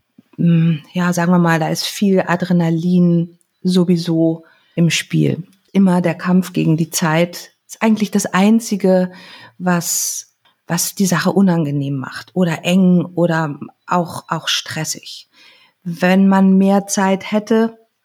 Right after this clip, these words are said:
<laughs> denkt man jeden Tag, wäre es irgendwie entspannter und wir hätten ruhig auch ein bisschen mehr Zeit haben können. Auf der anderen Seite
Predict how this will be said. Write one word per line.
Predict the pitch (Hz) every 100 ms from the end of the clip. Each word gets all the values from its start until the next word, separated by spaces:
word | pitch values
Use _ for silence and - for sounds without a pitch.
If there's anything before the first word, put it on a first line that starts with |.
| _
<laughs> | 254 - 233 - - - - 453 - 571 254
denkt | 262 214 214 254 -
man | - 202
jeden | 185 202 190 165
Tag, | 233 247 302 - - - - -
wäre | 190 208 233
es | 233
irgendwie | - 208 202 190
entspannter | 185 180 - 190 233 269 277 269 - - -
und | 202
wir | 208
hätten | 208 208
ruhig | 190 208 254 -
auch | 202 208
ein | 196
bisschen | 190 185 180
mehr | 175 180
Zeit | 185 170 -
haben | 202 254
können. | 262 269 247
Auf | 247
der | 247
anderen | 269 311 294
Seite | 247 262